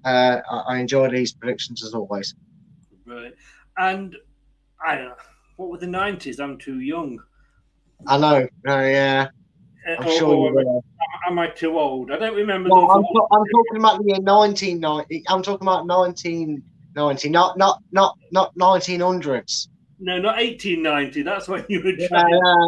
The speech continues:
Speaker 1: yeah, yeah.
Speaker 2: Good
Speaker 1: Yeah,
Speaker 2: girl.
Speaker 1: not them.
Speaker 2: Brad, mate, thank you so much as well. Good luck. Guys, his link is in the description below in YouTube. Please get over there. And, uh,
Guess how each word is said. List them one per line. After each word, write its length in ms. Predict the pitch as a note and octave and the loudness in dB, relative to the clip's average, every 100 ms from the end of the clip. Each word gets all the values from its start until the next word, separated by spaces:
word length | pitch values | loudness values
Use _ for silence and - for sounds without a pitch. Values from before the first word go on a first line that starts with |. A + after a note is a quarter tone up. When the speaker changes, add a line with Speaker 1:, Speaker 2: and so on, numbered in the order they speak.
| E3 | 6
Speaker 1:
yeah, 400 | E3 D#3+ D#3+ D3+ | 6 6 6 4
yeah. 380 | D3 C#3+ C3+ C#3 _ - - _ | 2 0 -2 -6 _ -20 -20 _
Speaker 2:
Good 120 | E3 | -8
Speaker 1:
Yeah, 220 | D3+ C#3+ | -4 -2
Speaker 2:
girl. 120 | C3+ B2+ A#2+ D3+ | -4 -6 -10 -8
Speaker 1:
not 260 | D3+ C3+ | -8 -8
them. 180 | B2+ B2 - _ _ _ _ - | -8 -12 -16 _ _ _ _ -2
Speaker 2:
Brad, 300 | A3 A#3 G#3+ | 2 2 0
mate, 280 | G#3+ G#3 | -4 -4
thank 300 | - G#3 G3 | -6 -8 -8
you 140 | G3 F3+ | -12 -12
so 320 | - F#3 F3 | -10 -6 -6
much 380 | E3 D#3 - - | -6 -8 -12 -10
as 140 | D3+ C#3 | -8 -6
well. 300 | D3 D3 C#3+ - | -4 -4 -4 -6
Good 160 | F3+ | -6
luck. 240 | E3+ E3+ - | -4 -6 -6
Guys, 380 | F#3+ F#3 F3+ - - | 0 2 0 -8 -10
his 200 | F#3 A3 | -8 -6
link 320 | A3 A3 G#3 | -8 -10 -10
is 120 | G#3 | -10
in 100 | G3 | -8
the 60 | F#3+ | -8
description 500 | F3+ F3 F#3+ - F3 | -10 -8 -10 -10 -12
below 260 | E3+ E3+ E3 | -8 -6 -6
in 120 | D#3+ | -8
YouTube. 640 | E3 E3+ D#3+ - - E3+ - _ _ _ | -8 -8 -6 0 2 0 -4 _ _ _
Please 440 | - F#3+ F#3 E3+ | -14 -12 -12 -14
get 300 | - D#3+ D#3+ - | -10 -8 -8 -8
over 300 | D#3 D3+ D3+ | -8 -6 -6
there. 440 | C#3+ C#3+ C#3+ C#3+ - | -6 -4 -4 -6 -10
And, 420 | C#3 C#3 C#3 C#3 | -12 -12 -12 -10
uh, 140 | C3+ | -10